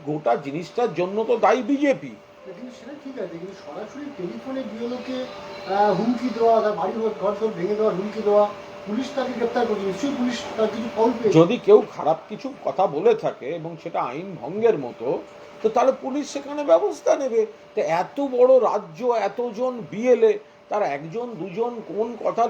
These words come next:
Speaker 1: পরিপ্রেক্ষিতে কি করেছেন, যদি অন্যায্য কথা, খারাপ কথা, হুমকির কথা কেউ বলে থাকে এবং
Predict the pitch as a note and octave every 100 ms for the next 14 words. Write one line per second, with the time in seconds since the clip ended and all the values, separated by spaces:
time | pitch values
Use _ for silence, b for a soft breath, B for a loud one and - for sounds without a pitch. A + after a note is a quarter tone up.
0 | - G3+ G#3+ - B3 - B3 - A#3+ -
1 | A3+ - B3 A#3+ A3+ A3 B B B A#2+
2 | D#3 F3 A3 B3 - - C3 F3+ G#3+ D3+
3 | B3 - C#3+ C#3 G#2 - - F#3 A3+ A#3
4 | - E3+ D#3+ D3 B2+ - A3 C4 G3 C4
5 | - F3 D3+ - G#3 A3 G#3 C#4+ G#3 G3
6 | B2 G#2+ - B B - A#3+